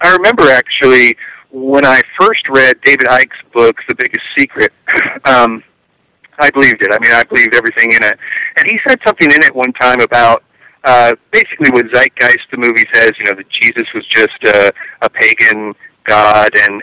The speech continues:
and it was just a repeat of all these gods that had come before it. And I remember, even though I didn't believe it at that point, and I, you know, certainly wasn't, uh, living any kind of Christian life, I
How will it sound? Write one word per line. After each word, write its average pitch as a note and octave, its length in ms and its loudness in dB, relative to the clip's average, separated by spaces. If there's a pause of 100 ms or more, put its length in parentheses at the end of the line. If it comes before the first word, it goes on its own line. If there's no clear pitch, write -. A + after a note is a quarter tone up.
and G#2 100 0
it G#2 80 -6
was G#2 120 -8
just A2+ 180 -10
a G2+ 40 -6
repeat G#2 460 -4
of G2 60 2
all G#2 120 4
these G#2 140 -2 (200)
gods G#2 280 0
that A2+ 80 -2
had G#2 120 0
come G#2+ 180 -4
before G#2 360 0
it. G2+ 120 0 (480)
And G#3 100 2
I A3 40 2
remember, B3+ 500 2
even A#3+ 280 0
though F#3+ 140 4
I D3 220 2
didn't C#3 420 -2 (300)
believe D3 340 0
it D#3+ 240 4
at C#3 120 0
that C#3+ 240 0
point, C#3+ 520 0
and A#2 120 0
I, A2 120 2
you G#2+ 140 0
know, G#2 180 -2 (100)
certainly B2 260 -2
wasn't, A2+ 440 0 (640)
uh, F#2+ 180 -2
living B2 360 0
any B2+ 160 2
kind A#2+ 220 -2
of G#2+ 80 -8
Christian A#2 320 -4
life, A2 200 2
I C3 80 0